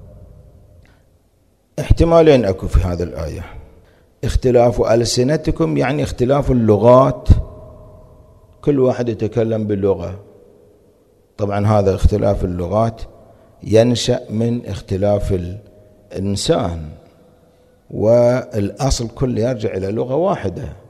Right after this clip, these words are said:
يعني يوم كان البشر عائلة واحدة، طبعًا أسرة واحدة، كان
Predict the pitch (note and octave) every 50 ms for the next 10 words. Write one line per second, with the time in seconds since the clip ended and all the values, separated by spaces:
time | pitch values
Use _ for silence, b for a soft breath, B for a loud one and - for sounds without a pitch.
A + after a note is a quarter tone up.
0 | _ - - F2+ F#2+ G2 F#2+ F#2+ F#2+ G#2 A2 A2+ G#2+ G#2+ - - A2 A2 A2 G2
1 | F#2+ F2+ F2+ - F#3 - - G2 F2+ - - - _ b b b b b b b
2 | b - - A2+ B2 A2 G#2 A2 G#2+ G#2 G2+ G#2 G2+ F#2+ F2+ - - E2+ D#2 E2+
3 | E2 F2 G2 - - - - - G#2+ G#2 F2+ F2 F2+ F2 E2+ - - D3 C#3+ -
4 | - B2+ A2+ G#2 A2 G2+ E2+ - F#2 E2 D2+ D2+ G#2+ - - C#3+ C#3 A#2 G2 F#2
5 | F2 E2+ E2